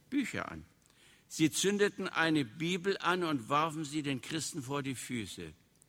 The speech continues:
Die Reden wurden von Pfeifkonzerten und höhnischen Applaus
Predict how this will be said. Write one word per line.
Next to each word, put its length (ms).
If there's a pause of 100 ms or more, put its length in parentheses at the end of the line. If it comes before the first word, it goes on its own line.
(600)
Die 120
Reden 500
wurden 380
von 240
Pfeifkonzerten 1000
und 240
höhnischen 540
Applaus 560